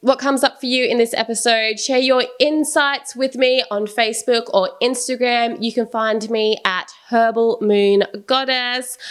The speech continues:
I'd love to know your takeaways from this episode. When is your luckiest day of the year? Yeah, let me know. I'd love to know.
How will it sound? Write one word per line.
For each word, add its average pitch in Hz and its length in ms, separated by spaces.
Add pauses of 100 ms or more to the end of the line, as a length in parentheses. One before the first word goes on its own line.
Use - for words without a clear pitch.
(320)
I'd 349 180
love 359 320
to 339 160
know 277 240
your 262 380
takeaways 208 880
from 208 160
this 196 180
episode. 175 560
When 240 300
is 285 160
your 247 160
luckiest 220 500
day 208 220
of 190 80
the 196 60
year? 180 500 (1160)
Yeah, 254 260 (160)
let 262 160
me 277 100
know. 269 280
I'd 262 120
love 339 180
to 381 100
know. 262 480